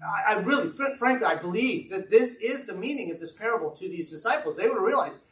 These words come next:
this is a wacky situation. What guy just forgives his stupid steward and doesn't demand the money back? And then the steward, instead of,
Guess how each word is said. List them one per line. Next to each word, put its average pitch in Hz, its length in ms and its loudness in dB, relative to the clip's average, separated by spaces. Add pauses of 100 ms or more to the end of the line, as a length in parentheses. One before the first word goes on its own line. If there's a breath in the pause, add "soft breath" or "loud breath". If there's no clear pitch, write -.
(140 soft breath)
this 349 180 2
is 320 100 -2
a 185 60 0
wacky 190 560 2
situation. 233 880 -4
What 370 220 6
guy 359 200 4
just 277 220 -4
forgives 269 540 0
his 175 180 -6
stupid - 460 0
steward 359 640 2
and 175 80 -4
doesn't 233 300 0
demand 208 480 2
the 220 60 -2
money 311 300 2
back? - 300 -4 (420 soft breath)
And 233 160 4
then 403 120 6
the 403 100 4
steward, 370 380 4
instead 285 440 0
of, - 140 -4